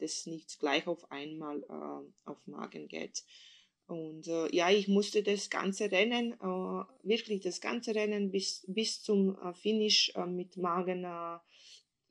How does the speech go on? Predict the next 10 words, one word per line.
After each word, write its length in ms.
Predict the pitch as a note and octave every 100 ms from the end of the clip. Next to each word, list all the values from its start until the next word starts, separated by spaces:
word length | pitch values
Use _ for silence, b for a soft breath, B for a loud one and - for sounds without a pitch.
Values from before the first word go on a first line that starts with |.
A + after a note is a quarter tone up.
| -
äh, 140 | F3 -
ich 140 | F3+
hatte 260 | G3 - -
z-, 160 | -
mit 160 | A#3+ A#3
Magen 380 | G#3+ A3 A#3+ A3+
zu 140 | -
kämpfen. 600 | - G#3+ A3+ A3+ G#3 G#3 -
Äh, 180 | F3+ -
ich 240 | - F3+